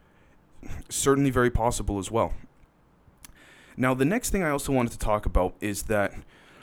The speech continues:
there is allegedly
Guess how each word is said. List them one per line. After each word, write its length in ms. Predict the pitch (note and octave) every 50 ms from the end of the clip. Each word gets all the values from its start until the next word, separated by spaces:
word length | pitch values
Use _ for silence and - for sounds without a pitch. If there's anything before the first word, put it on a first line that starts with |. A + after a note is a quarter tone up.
| - - - - - - - - _ _ _ -
there 420 | A#2 A#2+ C3+ C#3 D#3 D#3+ D#3 C#3+ - -
is 480 | F#2+ B2+ C3 B2+ B2 A#2+ - - - - - - - -
allegedly 680 | A#2 A#2 A#2 B2 B2 B2 B2 - G#2 F#2 F2 D2 F2+